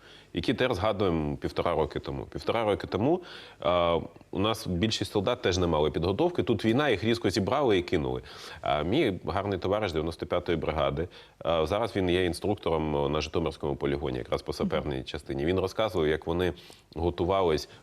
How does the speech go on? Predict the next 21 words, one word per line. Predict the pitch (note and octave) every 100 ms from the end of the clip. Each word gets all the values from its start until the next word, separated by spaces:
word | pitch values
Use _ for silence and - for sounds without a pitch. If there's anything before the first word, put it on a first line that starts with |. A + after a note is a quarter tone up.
| -
і |
вони | - G2
зрозуміли, | G#2+ G#2 G#2 A2 A2+
що | E2+ E2
все, | D2+ A2+
і | D#2+
вони | C#2 E2+
потрапили | E2 - F#2+ F2 D#2+
на | D#2+
війну. | E2+ A#2+ G3
От, | F2+ -
от, | - - _ - _
от, | E2+ -
ну, | D3 G#2 -
Настя, | D#2+ D2+ -
уяви, | D#2 F#2 A2+
що | F2+ D#2
зараз | D2 D#2+ D#2 - -
ти | -
тут | E2+ F#2
сидиш, | A#2+ D3 G#3+